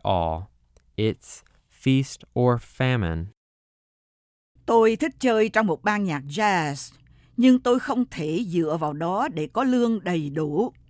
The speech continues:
Speaker 2: Trong mùa xuân và mùa hè, chúng tôi được thuê để chơi nhạc rất thường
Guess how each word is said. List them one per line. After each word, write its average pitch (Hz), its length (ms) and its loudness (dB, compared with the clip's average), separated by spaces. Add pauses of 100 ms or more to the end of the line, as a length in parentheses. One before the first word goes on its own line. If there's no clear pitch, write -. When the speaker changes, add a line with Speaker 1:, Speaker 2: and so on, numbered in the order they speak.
(920)
Speaker 2:
Trong 254 200 8
mùa 185 140 2
xuân 269 360 2
và 180 120 0
mùa 165 160 -2
hè, 165 320 -2 (260)
chúng 247 200 0
tôi 220 120 -2
được 156 260 -4
thuê 214 300 0
để 156 180 -4
chơi 214 240 -4
nhạc 156 320 -4
rất 208 360 -4
thường 170 420 0